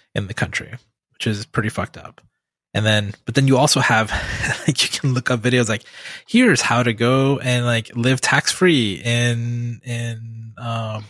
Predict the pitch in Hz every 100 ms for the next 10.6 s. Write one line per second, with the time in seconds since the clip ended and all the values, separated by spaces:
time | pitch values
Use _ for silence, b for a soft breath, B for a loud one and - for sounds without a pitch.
0 | 131 123 139 151 165 107 101 110 113 -
1 | b b b - 135 135 127 123 110 110
2 | 113 107 104 117 120 117 98 - 101 113
3 | 113 - 113 101 95 92 - _ _ _
4 | _ _ _ _ _ _ _ 123 160 147
5 | 113 98 - - 104 104 104 104 101 98
6 | 104 - - 113 104 - 87 73 _ _
7 | _ _ 110 110 127 - 110 110 95 -
8 | 117 - - 110 104 104 98 95 - _
9 | _ _ _ _ _ _ _ _ _ _
10 | _ 117 120 117 -